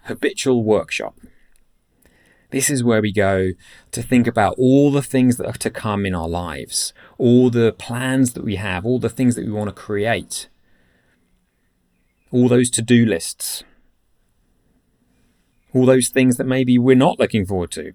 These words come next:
but we know are gonna happen. Again, this room, we get to consciously decide when we enter it and when we don't. It's not going anywhere, so we get to use it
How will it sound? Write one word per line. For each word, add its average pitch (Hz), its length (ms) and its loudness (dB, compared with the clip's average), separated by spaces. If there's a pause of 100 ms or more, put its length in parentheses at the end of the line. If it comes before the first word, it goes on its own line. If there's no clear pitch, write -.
(100)
but 90 160 -10
we 113 120 -2
know 113 220 0
are 120 120 0
gonna 110 180 -4
happen. 170 420 -8 (1600)
Again, 135 400 0 (300)
this 156 180 2
room, 127 560 2 (200)
we 139 160 2
get 147 240 -2
to 127 100 -6
consciously 131 600 -4
decide 120 520 -2
when 117 300 2
we 135 140 2
enter 101 360 -6
it 131 140 -6
and 113 120 -6
when 113 100 -4
we 120 80 0
don't. 180 360 -6 (1040)
It's 135 120 -10
not 156 140 -6
going 113 300 0
anywhere, 101 400 -6 (1120)
so - 160 -14
we 120 140 0
get 123 160 -2
to 120 100 -6
use 117 360 2
it - 160 -10